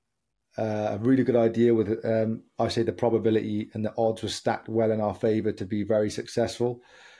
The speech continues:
We had interest very early on from, um, a gentleman from Saudi Arabia that wanted to buy it off us before we even showed any real, before it was ebitda positive, really.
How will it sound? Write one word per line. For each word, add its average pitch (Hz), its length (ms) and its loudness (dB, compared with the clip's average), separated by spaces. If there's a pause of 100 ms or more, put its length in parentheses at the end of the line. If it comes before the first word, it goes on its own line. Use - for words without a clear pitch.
(120)
We 120 140 4
had 120 100 6
interest 127 420 2
very 120 340 6
early 113 200 6
on 117 240 2
from, 110 480 0 (400)
um, 107 540 2
a 110 120 -4 (160)
gentleman 113 400 2
from 110 160 -2
Saudi 110 360 2
Arabia 113 400 4
that 110 100 2
wanted 107 220 -2
to 98 40 -4
buy 107 240 2
it 107 60 0
off 110 240 0
us - 220 -2
before 110 720 0
we 113 200 0
even 104 180 -4
showed 107 380 0
any 107 240 0
real, 107 480 2 (440)
before 123 280 4
it 113 40 6
was 98 120 2
ebitda 104 360 2
positive, 98 440 0
really. 98 380 0